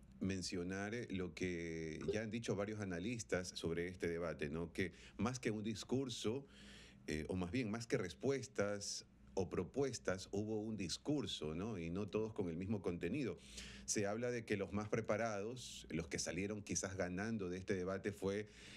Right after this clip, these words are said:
eh, Daniel Noboa, Otto Sonnenholzner y también Jan Topic, los que no hicieron mayor diferencia, Yacu Pérez y, eh, Hervas, y los que demostraron falencias, falta de capacidad, Luisa González y Bolívar Armijos. ¿Cuál es su lectura al respecto?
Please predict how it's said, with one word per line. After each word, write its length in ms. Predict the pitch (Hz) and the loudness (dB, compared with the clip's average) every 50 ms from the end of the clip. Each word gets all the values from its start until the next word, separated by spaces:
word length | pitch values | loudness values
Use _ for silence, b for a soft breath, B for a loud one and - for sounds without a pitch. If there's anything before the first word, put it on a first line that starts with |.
| B B - | B B -2
eh, 200 | - 82 78 78 | 0 0 0 2
Daniel 280 | 78 90 87 92 95 95 | 0 0 0 0 0 0
Noboa, 420 | 87 80 87 123 135 120 110 110 | 0 0 2 2 2 2 2 2
Otto 220 | 104 98 90 101 92 | 0 -2 -2 -2 -2
Sonnenholzner 800 | - 87 82 80 80 110 123 127 127 - 107 98 98 101 - | 0 0 0 2 2 2 2 2 2 -2 -2 -2 -2 -2 -2
y 100 | - 90 | -4 0
también 280 | 87 92 87 92 101 98 | 0 0 2 2 2 2
Jan 160 | 104 90 92 | 2 0 2
Topic, 440 | - 139 139 101 - 104 101 - B B B B B B B B - | 4 2 2 4 2 0 -2 -2 B B B B B B B B 0
los 200 | 73 90 90 - | 0 2 2 2
que 120 | - 98 | 2 2
no 100 | 92 104 | 2 2
hicieron 340 | 120 120 - 120 110 113 110 | 0 0 0 0 0 2 0
mayor 220 | 101 98 101 101 107 | 0 0 0 0 0
diferencia, 500 | 113 - 107 101 113 123 117 - 95 87 | 0 0 2 0 2 0 0 0 0 2
Yacu 320 | 90 101 101 - - 85 | 2 0 0 0 -2 2
Pérez 560 | - 117 117 117 107 107 107 110 - - - - | 2 2 2 2 0 -2 -2 -2 -4 -4 -4 -2
y, 460 | 87 90 87 87 90 87 87 87 87 B B B B B B B B - | -2 0 0 0 0 -2 -2 -2 -4 B B B B B B B B -2
eh, 260 | 80 76 76 78 - | 0 0 0 0 0
Hervas, 560 | 120 147 147 139 98 95 107 117 - - - - | 0 0 0 0 -2 -2 -2 -2 -4 -6 -4 0
y 100 | - 101 | 0 0
los 400 | 98 95 95 95 92 92 87 - | 2 2 0 0 0 -2 -2 0
que 140 | - 107 92 | 0 0 0
demostraron 580 | 90 90 90 87 - - 101 110 113 117 117 104 | 2 0 -2 -2 2 2 2 2 2 0 -2 0
falencias, 720 | - 104 90 95 120 143 123 107 - - 87 92 98 - | 2 2 2 2 2 0 0 -2 -2 0 0 0 2 2
falta 260 | - 117 110 - 110 | 2 2 2 2 0
de 80 | 104 | 0
capacidad, 580 | 92 101 90 - 90 90 - 95 101 117 131 135 - B B B B B B B B | 0 -2 0 0 0 0 2 2 2 2 0 -2 -4 B B B B B B B B
Luisa 320 | 98 113 131 127 - 117 | 2 2 2 2 2 0
González 800 | 101 92 90 90 - 107 110 113 113 113 113 113 110 - - B B B B B B B B B B | 0 0 -2 0 2 2 2 2 0 0 -2 -2 -2 -4 -6 B B B B B B B B B B
y 120 | - 98 104 | 2 2 4
Bolívar 380 | 92 92 87 95 104 104 101 | 4 2 2 2 2 2 2
Armijos. 500 | 95 85 87 92 87 80 76 80 76 - | 2 0 0 0 -2 0 -2 -2 -2 -2
¿Cuál 280 | - - 107 107 113 117 | 4 4 4 6 6 2
es 100 | 117 117 | 0 0
su 100 | - 107 | 0 0
lectura 340 | 98 85 - - 131 113 101 | 0 0 0 0 2 2 2
al 60 | 85 | 0
respecto? 480 | 85 78 71 - 73 64 62 - 64 | -2 -4 0 0 0 0 -2 -6 -8